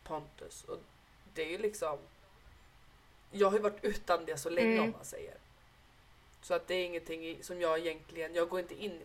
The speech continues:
Speaker 1: varje ligg för att tänka så här: "Ah, men nu måste jag komma." För att det är ju inte alltid det funkar heller. Men killar, ni måste börja tänka på tjejen, och tjejen, fan, börja säga att det här tycker jag om, det här tycker jag är skönt.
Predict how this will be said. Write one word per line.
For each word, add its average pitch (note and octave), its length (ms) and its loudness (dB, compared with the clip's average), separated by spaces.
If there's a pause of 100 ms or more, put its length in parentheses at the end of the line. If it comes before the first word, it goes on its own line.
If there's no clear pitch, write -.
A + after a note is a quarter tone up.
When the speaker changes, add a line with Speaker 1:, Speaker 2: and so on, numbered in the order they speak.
Speaker 1:
varje D3+ 240 -4
ligg D3+ 200 -10 (140)
för C#3+ 180 0
att C#3 340 -10 (2250)
tänka D#3+ 220 -4
så - 100 -6
här: G3 120 0
"Ah, G3 40 2
men G3 140 -4
nu F#3+ 60 2
måste F3 240 -2
jag - 60 -6
komma." E3+ 340 0 (160)
För E3+ 120 0
att D3+ 120 -2
det E3+ 60 0
är - 20 6
ju C4 40 4
inte B3+ 140 2
alltid E3 220 0
det - 40 -4
funkar E3 340 -2
heller. A#3 320 4 (1160)
Men F3 380 0 (400)
killar, G3 400 4
ni F#3 100 -4
måste F3+ 240 -6
börja D#3+ 140 0
tänka D#3+ 220 -8
på D#3 60 -12
tjejen, F#3+ 560 -2
och F3 120 -2
tjejen, E3 360 2 (480)
fan, F3+ 240 4 (240)
börja G3 320 4
säga D#3 200 0
att - 220 -8
det F#3 80 6
här F#3 180 6
tycker - 220 -4
jag D3+ 120 2
om, D#3 80 0 (180)
det - 80 0
här E3 120 2
tycker D#3 220 -6
jag D3+ 100 0
är D3 40 -6
skönt. D3 220 -8